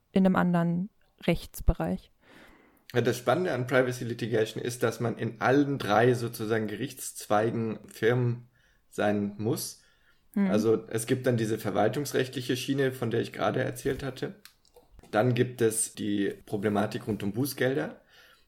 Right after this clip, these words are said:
Speaker 2: äh, wo dann das Ordnungswidrigkeitengesetz, äh, greift, äh, und das dann wiederum weitgehend auch auf die Strafprozessordnung verweist.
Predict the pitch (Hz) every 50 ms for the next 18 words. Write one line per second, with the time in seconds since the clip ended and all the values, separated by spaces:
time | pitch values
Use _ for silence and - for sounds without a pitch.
0 | _ - - 110 104 101 104 104 113 107 107 107 - - 113 120 151 139 127 -
1 | 139 143 - - - - 135 123 123 120 123 117 117 110 117 123 120 - - -
2 | - 117 113 - 104 104 104 110 120 123 - - - - 110 107 110 107 98 -
3 | 98 107 110 104 104 101 - - - - 101 104 - - 117 101 107 107 107 104
4 | 98 98 98 101 101 104 101 - - 104 101 101 - 101 101 - - 101 - -
5 | 110 104 - - - - - _ - - - 117 107 - - 113 117 - 147 127
6 | 113 98 95 - 101 92 90 - - - - 101 - - - - -